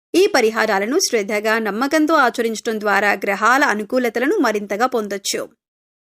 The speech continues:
మీరు ప్రతి సోమవారం శివాలయానికి వెళ్లి శివునికి జలాభిషేకం లేదా పాలాభిషేకం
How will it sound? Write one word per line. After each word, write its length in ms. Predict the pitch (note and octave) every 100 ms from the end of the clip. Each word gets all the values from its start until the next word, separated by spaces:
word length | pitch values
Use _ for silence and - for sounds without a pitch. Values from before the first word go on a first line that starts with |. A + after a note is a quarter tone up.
| _
మీరు 200 | C#4+ E4+
ప్రతి 320 | C#4+ C#4 G4 A#4
సోమవారం 500 | D4 C4 B3+ A#3+ B3
శివాలయానికి 760 | B3 A3 A3 C#4 C4 B3 A#3 G#3+
వెళ్లి 280 | G#3 A3
శివునికి 420 | E4 C#4 B3 B3 B3
జలాభిషేకం 800 | G#3 G3+ B3 C#4+ C4+ A3 A3+ G#3+
లేదా 240 | G#3 A#3
పాలాభిషేకం 800 | A#3 F#3+ G#3+ C4 C#4+ C4+ A3+ G#3+